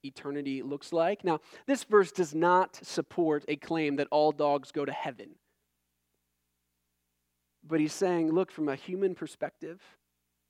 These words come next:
we don't have the capacity or the ability to think through the fact that there's really no distinct difference." And he's just concluding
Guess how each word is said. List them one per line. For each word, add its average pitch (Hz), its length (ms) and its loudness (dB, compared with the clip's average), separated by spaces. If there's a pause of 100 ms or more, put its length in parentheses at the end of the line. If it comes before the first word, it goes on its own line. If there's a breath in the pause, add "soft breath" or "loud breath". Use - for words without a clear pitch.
(240)
we 156 200 -2
don't 190 300 2 (140)
have 165 380 -2
the 143 80 -8
capacity 147 680 -10
or 127 120 -10
the 127 100 -10
ability 127 560 -8 (1120)
to 151 80 -16
think 156 280 -6
through 151 240 -6
the 135 60 -10
fact 135 460 -4
that 127 340 -6
there's 160 260 -8
really 180 280 -2
no 156 320 -4
distinct 151 500 -12
difference." - 600 -14 (3000)
And 139 100 -18
he's 156 260 -8
just - 380 -8
concluding 147 800 -4